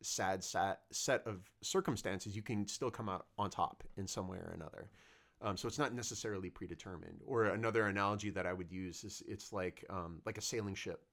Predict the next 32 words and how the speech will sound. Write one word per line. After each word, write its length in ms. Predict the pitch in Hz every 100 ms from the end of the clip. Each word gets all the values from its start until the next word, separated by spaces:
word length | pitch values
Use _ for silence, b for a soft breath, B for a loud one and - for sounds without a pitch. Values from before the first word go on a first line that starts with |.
| -
on 80 |
the 100 | 110 -
ocean. 400 | 101 - 123 123 - _ _ _ _ - -
So 440 | - - 117 95 92 B B B
the 120 | 113
wind 340 | 123 151 175 -
can 120 | 131
kind 140 | 123
of 140 | 113 82
blow 340 | 104 107 123
you 500 | 131 110 107 101 98 95
in 160 | 98
one 100 | 101
direction 400 | 95 92 95 98
or 140 | 85 85
another. 280 | 92 87
It 60 | 90
can, 160 | - 92
it 140 | 101
can 140 | 101 -
push 380 | - - - -
you 240 | 82 85
in 80 | -
certain 280 | - - 98
directions, 720 | 90 92 95 - 85 71 - B B B -
but 80 |
you 80 | 135
can 120 | 170
fight 200 | - 147
against 340 | 123 117 120 -
that, 360 | 92 85 82 - _ -
uh, 140 | 98